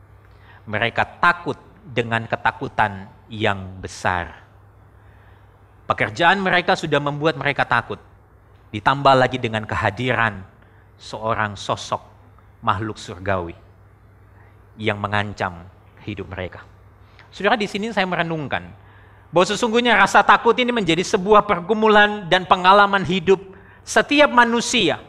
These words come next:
Itulah sebabnya ada seorang sosiolog dan penulis buku yang bernama Heinz Booth. Di dalam bukunya Society of Fear, dia mengungkapkan bahwa rasa takut itu menjadi pengalaman dasar manusia, yaitu rasa takut bahaya,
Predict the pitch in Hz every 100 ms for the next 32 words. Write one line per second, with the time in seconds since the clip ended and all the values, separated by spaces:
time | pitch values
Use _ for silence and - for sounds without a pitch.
0 | - _ _ - _ - - - 170 254
1 | 247 240 233 214 226 202 240 208 208 196
2 | 208 - 208 208 180 170 180 202 233 226
3 | 170 196 202 180 143 170 175 170 185 185
4 | 165 214 196 175 185 180 - - - -
5 | - - 131 170 196 185 180 214 190 180
6 | 196 - 226 233 233 202 180 - 208 147
7 | 107 117 - - - - 151 226 269 262
8 | 254 247 233 262 240 202 190 185 254 -
9 | - 262 277 254 - 123 - 190 214 233
10 | 208 214 208 214 208 196 208 214 220 202
11 | 175 175 226 190 208 214 - 240 185 -
12 | - - - - - - 175 185 196 190
13 | 190 190 180 180 156 143 208 240 240 254
14 | 247